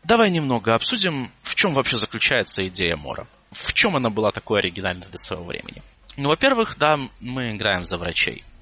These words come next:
У нас нет противника, которого можно было бы победить. Цель игры — найти лекарство от неизвестной чумы, выяснить обстоятельства эпидемии, нужно выжить самому и нужно спасти своих союзников.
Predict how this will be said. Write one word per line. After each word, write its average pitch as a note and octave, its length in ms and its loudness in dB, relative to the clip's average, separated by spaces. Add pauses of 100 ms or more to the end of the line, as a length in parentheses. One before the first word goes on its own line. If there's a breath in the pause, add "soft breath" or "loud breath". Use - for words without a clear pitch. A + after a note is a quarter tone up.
(120 soft breath)
У D3 120 -4
нас F3 240 4
нет F#3+ 180 0
противника, D#3 540 -2
которого A2+ 500 2
можно G#2 320 -2
было F2 220 -6
бы E2+ 100 -12
победить. F2 580 -12 (400)
Цель G#3+ 420 4
игры — C#3 460 0 (580)
найти E3+ 600 0
лекарство D#3 640 0
от - 120 -4
неизвестной A#2 680 -2
чумы, D#3 520 -2
выяснить A#2+ 580 -2
обстоятельства - 760 -6
эпидемии, A#2 760 -4 (120)
нужно G2+ 360 -4
выжить C#3+ 600 2
самому G#2+ 640 -4
и G2+ 100 -8
нужно A2 260 -2
спасти - 400 -2
своих - 300 -6
союзников. - 580 -8